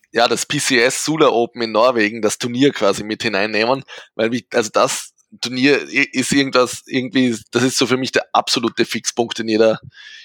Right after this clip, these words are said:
in jeder Saison. Da muss ich einfach hin, weil ich das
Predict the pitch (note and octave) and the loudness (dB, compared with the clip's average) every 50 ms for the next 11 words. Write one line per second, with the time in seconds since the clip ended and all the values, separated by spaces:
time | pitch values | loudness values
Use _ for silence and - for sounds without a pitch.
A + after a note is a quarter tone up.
0 | - _ - - A#2+ A#2+ A2+ A2 G#2+ - B2 A2 - A#2 A#2 A2+ A#2 A#2 A#2+ C3+ | -20 _ -10 -4 0 0 2 2 2 0 0 0 0 0 2 2 0 0 0 0
1 | C3+ - C#3 B2+ A#2+ A2+ A2+ A2 G#2 - C3 C#3 C#3 B2+ A#2+ B2 B2 A2+ - - | 0 2 2 2 0 0 -2 -6 -6 -6 -6 -2 2 2 2 2 0 -4 -6 -12
2 | _ _ _ _ - B2 A#2 - _ | _ _ _ _ 0 0 0 -2 _